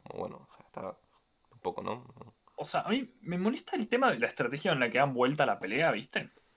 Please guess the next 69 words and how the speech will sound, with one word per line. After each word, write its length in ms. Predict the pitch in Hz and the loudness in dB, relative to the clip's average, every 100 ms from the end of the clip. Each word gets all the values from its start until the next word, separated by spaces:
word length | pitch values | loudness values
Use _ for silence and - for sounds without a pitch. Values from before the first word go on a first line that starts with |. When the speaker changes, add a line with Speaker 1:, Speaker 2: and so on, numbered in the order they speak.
| - - | -18 0
Speaker 1:
Oh, 100 | 113 | 4
sí, 120 | 117 113 | 4 2
sí, 120 | 107 | 2
para 180 | 104 110 | 4 4
que 80 | |
se 60 | 113 | 4
tenga 140 | 110 | 4
que 60 | 101 | 4
decir, 180 | 95 113 | 2 2
¿no? 120 | 113 | 2
En 80 | 117 | 2
un 60 | |
momento 280 | 120 139 131 | 2 2 6
agarran, 400 | 131 135 135 165 - - - | 8 10 8 4 -4 -20 -14
el 80 | 98 | -6
Koshiro 260 | 117 147 | 2 4
le 80 | 139 | 6
dice, 340 | 139 156 143 - | 8 8 8 6
"Muchachos, 460 | - 214 285 277 247 | 4 10 12 12 12
los 140 | 220 | 12
espejitos 480 | 240 247 220 262 262 | 6 6 4 8 8
que 100 | 226 | 10
vi 140 | 240 247 | 12 12
antes, 560 | 277 254 233 214 214 | 12 12 10 10 8
que 200 | - 175 | -8 0
convenientemente 640 | - 202 208 254 240 262 233 | 8 8 8 6 4 4 10
estaban 280 | 233 233 | 12 12
por 120 | 190 196 | 12 12
ahí. 340 | 240 220 165 - - | 12 10 4 -2 2
Ah, 260 | 170 240 262 | 6 10 8
sí, 120 | - | 8
cierto." 640 | 208 160 220 262 - 202 | -4 6 12 12 12 6
Y 40 | 160 | 6
lo 60 | |
empiezan 240 | 113 123 127 | 4 2 2
a 20 | |
hacer 140 | 135 | 2
mierda 220 | 127 127 123 | 4 6 6
a 60 | |
todos 340 | 127 131 143 104 | 6 6 6 0
y 60 | |
bueno, 380 | 101 101 101 95 | -6 -6 -10 -12
eh, 80 | 95 _ _ | -16 _ _
pasa 240 | - 90 | -8 -6
eso, 160 | 98 - | -6 -6
ahora 120 | 95 | -4
sí 80 | 92 | -4
decime. 260 | - 95 - _ | -6 -8 -12 _
Speaker 2:
Usen 280 | - 165 151 | -8 -4 -2
los 160 | 120 117 | -2 -2
espejitos 500 | 123 131 - 175 143 | -4 -4 -4 -4 0
para 220 | 139 135 | 2 2
desconcertarlos 880 | 120 - 139 147 139 196 202 175 143 | 0 -2 -4 -2 -2 0 2 2 0
si 140 | 147 | 0
ganamos. 460 | 156 220 196 131 - | 2 4 2 -2 -8
Y 40 | |
es 60 | 147 | -10
como, 340 | 156 139 117 - | -8 -8 -10 -10
"Pero, 220 | 127 117 | -10 -10
pero, 400 | - 120 113 107 | -8 -8 -6 -8
pero, 320 | - 127 123 120 | -6 -2 -2 -2
pero, 260 | 120 117 | -2 -2
¿por 140 | - - | -4 -4
qué 100 | 139 | 0
mierda 240 | 147 147 | 2 4
no 60 | 151 | 4
hiciste 320 | 135 - 190 | 2 2 4
eso 180 | 226 302 | 8 8
antes?" 460 | 359 165 220 - | 8 6 0 -2